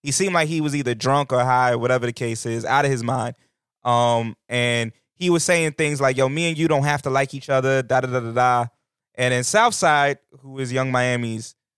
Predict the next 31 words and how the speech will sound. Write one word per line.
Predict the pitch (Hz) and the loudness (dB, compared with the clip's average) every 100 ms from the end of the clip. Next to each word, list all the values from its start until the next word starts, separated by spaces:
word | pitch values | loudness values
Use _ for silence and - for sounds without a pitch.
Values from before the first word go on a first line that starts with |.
| _ _ | _ _
significant | - 135 147 - 131 | -12 -4 -4 -2 0
other, | 135 135 127 | 2 4 4
I | 127 | 2
don't, | 131 123 _ | 0 -4 _
I | 120 | -4
don't | 123 120 | -2 0
know | 123 123 | 0 0
in | 117 | -2
which | 123 - | -4 -2
way, | 123 | -2
shape, | 117 123 110 | -2 -6 -6
or | 110 | -8
form. | - 135 131 | -4 -2 0
I | |
don't | 120 | 0
know | 120 | -2
if | 113 | -4
they | 120 | -8
still | - 143 | -6 -4
together, | 135 135 127 127 123 _ _ - | 0 0 2 0 -2 _ _ -4
but | 120 | 0
I | 117 | 0
do | 110 123 | 0 0
know | 120 | 0
they | 117 | 0
have | 113 | -2
a | |
child | 110 135 123 | 0 2 2
together. | 123 123 117 117 - _ _ _ - | 0 0 0 -2 -6 _ _ _ -4
Um, | 123 120 117 | 0 0 0
he | 120 - 226 240 190 175 | -6 -6 -2 -2 -2 -6